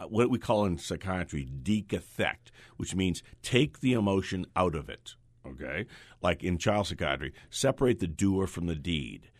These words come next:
Yes, Johnny just, uh, drew crayons on the wall,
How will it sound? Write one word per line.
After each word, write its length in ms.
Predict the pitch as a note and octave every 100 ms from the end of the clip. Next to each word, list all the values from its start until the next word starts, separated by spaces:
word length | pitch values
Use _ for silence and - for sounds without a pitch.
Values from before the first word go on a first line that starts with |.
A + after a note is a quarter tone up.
| -
Yes, 260 | - G#2 -
Johnny 500 | D2+ F#2 A#2 C3 C3+
just, 520 | G#2+ G2 F#2+ - -
uh, 360 | F2+ E2+ E2 E2 E2 - F2+
drew 220 | F2 G2
crayons 500 | - G2 F#2 E2+ D#2+
on 120 | D#2+
the 60 | E2
wall, 480 | F2+ G2+ D2 B1